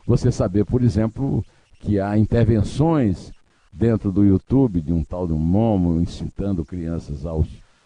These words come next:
ao suicídio e o YouTube não toma providências, da mesma forma que o WhatsApp, que o, o, o, o, o Zuckerberg, et cetera. Carolina Ercolim, tintim por tintim.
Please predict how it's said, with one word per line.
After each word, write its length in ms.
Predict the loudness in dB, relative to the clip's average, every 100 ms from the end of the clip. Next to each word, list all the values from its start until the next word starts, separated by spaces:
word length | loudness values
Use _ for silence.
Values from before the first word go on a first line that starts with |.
| _
ao 180 | -2 -2
suicídio 720 | 2 0 0 2 0 2 -2
e 200 | -2 -2
o 100 | 0
YouTube 440 | 0 0 -2 -4 -2
não 220 | -2 0
toma 260 | 2 0
providências, 840 | -2 -2 -2 0 0 0 -2 -6 -8 -14 _
da 120 | -2 2
mesma 260 | 4 2
forma 360 | 2 2 2 0
que 120 | 0
o 60 | 0
WhatsApp, 680 | 0 -2 -2 0 -4 -6
que 200 | -8 -2
o, 240 | 0 2 0 _ _ _ -6
o, 120 | -2
o, 880 | 0 0 0 0 2 2 2 0 -6 -10 -14 _ _ _ -20 -6
o, 80 | 0
o 20 |
Zuckerberg, 880 | 0 0 0 2 0 0 0 -2 -2
et 340 | -4 -2 -6 -6
cetera. 460 | -12 -14 -14 -20 -8
Carolina 380 | -2 2 4 2
Ercolim, 380 | 2 2 2 0
tintim 340 | 0 0 0
por 160 | 0 -2
tintim. 400 | 0 0 -2